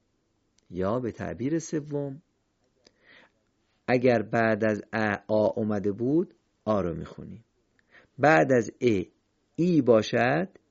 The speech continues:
ای رو می‌خونیم، بعد از او او آمده باشد، ما اوی بعدش رو می‌خونیم. توجه کنیم، انشالله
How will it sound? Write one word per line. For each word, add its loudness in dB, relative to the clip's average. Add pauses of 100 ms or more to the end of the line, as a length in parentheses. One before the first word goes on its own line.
(340)
ای 6
رو 0
می‌خونیم، -12 (480)
بعد 0
از 0
او 4 (500)
او 4
آمده 2
باشد، -4 (400)
ما -6
اوی 2
بعدش -8
رو -12
می‌خونیم. -16 (320)
توجه -6
کنیم، -6
انشالله -4